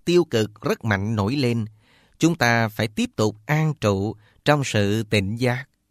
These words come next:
Dù đó là tức giận hay bám luyến, bất cứ cái gì xuất hiện, nếu sự tỉnh giác được duy trì,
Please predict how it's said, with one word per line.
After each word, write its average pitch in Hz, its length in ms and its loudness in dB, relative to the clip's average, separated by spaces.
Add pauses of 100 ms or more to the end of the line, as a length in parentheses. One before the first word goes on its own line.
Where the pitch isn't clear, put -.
(580)
Dù 123 240 4
đó 131 200 4
là 160 120 0
tức - 260 -4
giận 107 360 2 (100)
hay 113 180 -2
bám 110 280 2
luyến, 120 300 -2 (500)
bất 185 240 4
cứ 170 320 2
cái 202 240 2
gì 113 340 2
xuất - 260 -2
hiện, 107 360 -2 (760)
nếu 135 300 4
sự 113 260 0
tỉnh 113 240 -2
giác 151 380 -4
được 113 180 -2
duy 165 200 -2
trì, 110 360 0